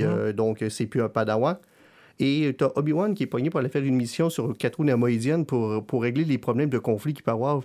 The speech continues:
parce que c'est vraiment le début de la guerre des clones qui commence là. Parce que c'est vraiment tout de suite, tout de suite, tout de suite après l'épisode deux. Mais ce que j'ai aimé dans ce roman-là, c'est que t'as un feeling de Clone Noir, de la façon que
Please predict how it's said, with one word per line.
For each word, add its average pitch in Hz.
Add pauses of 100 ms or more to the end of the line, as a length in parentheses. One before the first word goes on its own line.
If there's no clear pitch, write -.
(140)
parce -
que 123
c'est 120
vraiment 127
le 139
début 123
de 127
la 117
guerre 117
des 117
clones 131
qui 113
commence 110
là. 175 (440)
Parce 123
que 135
c'est 127
vraiment 135
tout -
de 156
suite, 151
tout 135
de 120
suite, -
tout 131
de 110
suite -
après 110
l'épisode 110
deux. 147 (580)
Mais 120
ce -
que 170
j'ai 185
aimé 214
dans 240
ce -
roman-là, 113
c'est 143
que -
t'as 113
un 113
feeling 143
de 117
Clone 135
Noir, 143
de 135
la 110
façon 160
que -